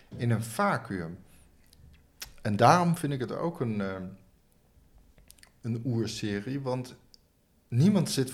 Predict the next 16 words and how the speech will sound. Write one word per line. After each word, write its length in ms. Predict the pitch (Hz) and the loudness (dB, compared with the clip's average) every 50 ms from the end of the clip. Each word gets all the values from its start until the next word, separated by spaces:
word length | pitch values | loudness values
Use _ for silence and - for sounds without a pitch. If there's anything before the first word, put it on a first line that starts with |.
| - 92 | -8 -6
ligt 280 | 107 120 131 131 127 | -2 0 0 0 -2
voor 180 | - - 123 117 | -2 -4 -4 -2
zijn 160 | 113 113 110 | 0 0 0
lol 260 | 117 143 151 147 139 | 2 4 4 2 2
natuurlijk 340 | 123 117 117 120 117 - - | 0 -2 -4 -6 -8 -10 -10
op 60 | - | -10
een 60 | 110 101 | -10 -10
ziekenzaal. 760 | 104 143 165 160 - 113 - - 90 90 87 - - - - _ _ - - - - - - - _ | -8 -8 -8 -6 -6 -6 -4 -4 -4 -6 -6 -8 -12 -18 -20 _ _ -20 -20 -20 -20 -20 -20 -14 _
Waarom 300 | - 135 147 156 151 156 | 2 2 4 4 4 2
zou 140 | 143 156 151 | 2 2 2
je 60 | 147 | 2
dan 200 | 147 135 127 127 | 2 0 -2 -2
wel 240 | 127 143 147 156 156 | -2 -2 -2 -2 -2
voor 220 | 151 - - 143 143 | -4 -2 0 0 2
je 120 | 135 135 | 2 0
lol 460 | 135 139 147 147 143 135 - - - | 0 0 -2 -2 -2 -4 -8 -14 -20